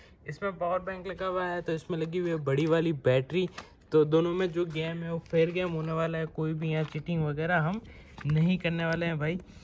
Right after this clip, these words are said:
तो चलिए शुरू करा के देखते हैं भाई किस में कितनी power है। तो first round करते हैं यहाँ पे, तो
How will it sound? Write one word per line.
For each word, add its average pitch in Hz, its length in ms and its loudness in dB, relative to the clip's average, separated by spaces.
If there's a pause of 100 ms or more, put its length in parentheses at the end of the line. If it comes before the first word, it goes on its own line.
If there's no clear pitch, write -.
(300)
तो 143 380 0
चलिए 175 320 0
शुरू 175 240 -4
करा 175 300 2
के 175 120 -2
देखते 165 340 0
हैं 165 80 0
भाई 170 120 0
किस 170 260 -6
में 190 120 2
कितनी 190 280 -4
power 165 380 -2
है। 202 140 -2 (720)
तो 151 200 2 (120)
first 180 280 2
round 180 200 2
करते 175 260 -2
हैं 180 120 2
यहाँ 175 220 0
पे, 220 160 0 (560)
तो 185 200 2